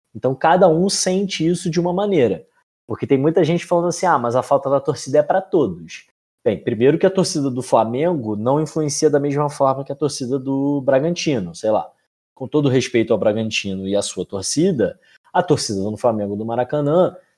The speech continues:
tem uma capacidade de influenciar os jogos, né, de inflamar os jogos, é, muito incomum no Brasil, né?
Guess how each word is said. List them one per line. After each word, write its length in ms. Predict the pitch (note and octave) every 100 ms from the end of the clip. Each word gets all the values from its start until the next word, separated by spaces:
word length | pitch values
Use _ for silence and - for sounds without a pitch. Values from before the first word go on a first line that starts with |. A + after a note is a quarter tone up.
| _
tem 140 | B2
uma 140 | E3 F#3
capacidade 640 | F#3 D3 - A#2+ A2+ G#2
de 80 | A2+
influenciar 560 | A2+ - A2 G#2 G#2 G#2
os 140 | F#2+
jogos, 500 | F#2+ G#2+ B2+ G#2+ F#2+
né, 140 | G#2 A2
de 120 | G#2+
inflamar 580 | A2 - A2 G2 G2+ G#2
os 160 | G2+
jogos, 640 | F2 A2+ D3+ A2+ F2+ - _ _ _ _ -
é, 420 | F#2+ E2+ - -
muito 720 | A2 A2+ B2 B2 D#3 D#3+ D#3 D3+
incomum 640 | D3+ D#3 E3+ F3 C3+ B2
no 140 | C3 B2+
Brasil, 480 | D3 D#3+ C3+ G2 - _ _ _
né? 200 | G2 G2